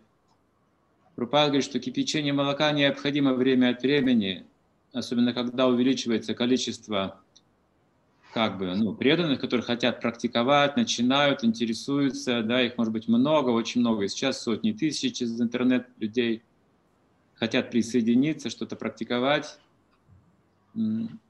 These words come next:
И вот сейчас как бы кипятится молоко, когда, м, ну, наша искренность должна проявиться.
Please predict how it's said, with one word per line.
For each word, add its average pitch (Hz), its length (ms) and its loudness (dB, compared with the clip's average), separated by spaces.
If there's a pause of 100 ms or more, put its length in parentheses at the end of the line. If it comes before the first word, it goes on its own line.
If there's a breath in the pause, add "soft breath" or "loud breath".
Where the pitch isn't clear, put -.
(1700)
И 143 120 -2
вот 147 220 -2
сейчас 170 580 0
как 120 240 -2
бы 107 80 -2
кипятится 143 560 -4
молоко, 143 560 0
когда, 113 680 -2 (680)
м, 120 680 0
ну, 143 260 -4
наша 147 460 -2
искренность 139 680 0 (160)
должна 117 480 0
проявиться. 113 560 -2